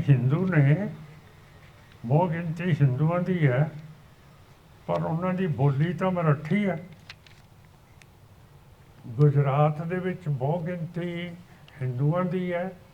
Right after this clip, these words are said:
ਪਰ ਉਹਨਾਂ ਦੀ ਸਰਕਾਰੀ ਬੋਲੀ ਗੁਜਰਾਤੀ ਹੈ। ਆਂਧਰਾ ਦੇ ਵਿੱਚ ਬਹੁ ਗਿਣਤੀ ਹਿੰਦੂਆਂ ਦੀ ਹੈ, ਪਰ ਉਹਨਾਂ ਦੀ ਸਰਕਾਰੀ ਬੋਲੀ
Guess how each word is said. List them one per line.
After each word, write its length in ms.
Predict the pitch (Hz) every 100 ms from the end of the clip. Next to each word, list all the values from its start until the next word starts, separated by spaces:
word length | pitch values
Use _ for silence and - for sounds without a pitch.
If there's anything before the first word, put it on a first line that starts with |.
| - - - - - - - - -
ਪਰ 140 | 151
ਉਹਨਾਂ 280 | 151 156 160
ਦੀ 140 | 170 160
ਸਰਕਾਰੀ 580 | - 143 139 135 160 160
ਬੋਲੀ 420 | 160 156 160 156
ਗੁਜਰਾਤੀ 760 | 131 127 110 113 - 147 151
ਹੈ। 160 | 156 143 - - - - - - - - - - - - - - - - - - - - - - - - - - - - - - - -
ਆਂਧਰਾ 440 | 151 160 165 185 180
ਦੇ 140 | 180
ਵਿੱਚ 420 | 175 175 175 - 175 170 170 175 - -
ਬਹੁ 240 | 113 147 175
ਗਿਣਤੀ 440 | 170 170 151 180 165 131
ਹਿੰਦੂਆਂ 420 | 131 147 165 180
ਦੀ 280 | 180 170 127
ਹੈ, 260 | 117 156 - - - - - - - - - - -
ਪਰ 160 | 143 151
ਉਹਨਾਂ 220 | 160 170
ਦੀ 160 | - -
ਸਰਕਾਰੀ 600 | - 147 151 143 156 175 151
ਬੋਲੀ 500 | 147 139 156 180